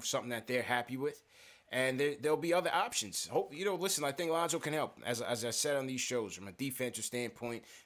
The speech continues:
three-point shooting, forty-six percent from the corners,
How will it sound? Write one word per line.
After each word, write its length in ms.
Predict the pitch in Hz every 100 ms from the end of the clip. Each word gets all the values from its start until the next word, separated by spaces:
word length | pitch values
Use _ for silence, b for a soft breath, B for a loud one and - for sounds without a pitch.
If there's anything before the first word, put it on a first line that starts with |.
| -
three-point 460 | 135 127 127 123
shooting, 420 | - 131 127 120 120 B B
forty-six 480 | - 147 127 135 120
percent 340 | 117 135 123
from 140 | 117
the 80 | 117
corners, 640 | - - 139 127 117 -